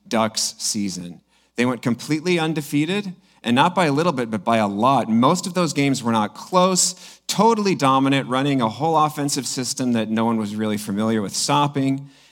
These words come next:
And it was this incredible run. And in my family, we would often host, if there was a big championship or bowl game,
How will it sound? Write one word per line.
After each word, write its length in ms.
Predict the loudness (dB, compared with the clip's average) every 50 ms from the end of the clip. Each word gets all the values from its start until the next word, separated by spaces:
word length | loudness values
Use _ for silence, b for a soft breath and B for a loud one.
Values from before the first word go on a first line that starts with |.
| B B
And 120 | -2 -2
it 40 | 0
was 180 | 0 0 -2 0
this 200 | 0 0 0 0
incredible 560 | -2 -2 -2 -2 -4 -2 -2 -2 -4 -4 -4
run. 500 | -4 -2 -2 -2 -2 -2 -2 -4 -6 -8 -10 b b b b b b -2
And 300 | 0 2 2 2 0 0
in 140 | 0 0 2
my 160 | 2 2 0
family, 420 | -2 -2 -2 -2 0 0 0 0
we 140 | 0 0 0
would 260 | 0 -2 -4 -6 -12 -10 _
often 320 | 2 2 2 2 2 0 -2
host, 400 | -2 0 0 0 0 -2 -4 -8
if 120 | -8 -6
there 100 | -4 -2
was 140 | -2 -2 -4
a 40 | -4
big 220 | -4 -4 -4 -2
championship 600 | -2 -4 -2 -2 -2 -2 -4 -4 -4 -4 -4 -4
or 60 | -6 -6
bowl 260 | -4 -2 -2 -2 -2
game, 460 | -2 -2 -2 0 0 -2 -4 -6 B